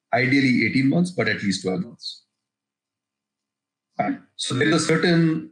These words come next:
uh, cash flow you have today. And please, again, don't, don't focus on revenue, focus on cash flow.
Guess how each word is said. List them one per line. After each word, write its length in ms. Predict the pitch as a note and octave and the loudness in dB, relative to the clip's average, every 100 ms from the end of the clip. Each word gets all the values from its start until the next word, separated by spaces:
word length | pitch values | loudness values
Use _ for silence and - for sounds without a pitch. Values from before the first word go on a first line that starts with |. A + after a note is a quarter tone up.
| - | -6
uh, 280 | C3 A#2 A2+ | -2 -2 -2
cash 260 | B2 A#2+ - | -2 -2 -2
flow 560 | C3+ B2+ B2+ B2+ - - | -2 0 0 -2 -8 -2
you 120 | A#2+ | 0
have 220 | A2+ G2+ | 0 -2
today. 240 | A2 G2 F2+ - _ _ - - | -2 -4 -6 -14 _ _ -14 -8
And 100 | B2+ | -2
please, 140 | C#3 | 0
again, 260 | B2+ A#2 A2+ | 0 0 2
don't, 300 | B2+ A#2+ - B2+ | 2 0 -4 -2
don't 200 | D3 C#3 | 0 0
focus 320 | C#3 C3 A#2+ | 0 0 0
on 100 | A#2 | 2
revenue, 400 | A2+ A2+ A2+ A2+ | 2 2 2 2
focus 340 | A2+ G2+ G#2 | -2 -2 -4
on 120 | G2 | -4
cash 240 | G#2 G2+ - | -4 -8 -10
flow. 160 | F2 | -16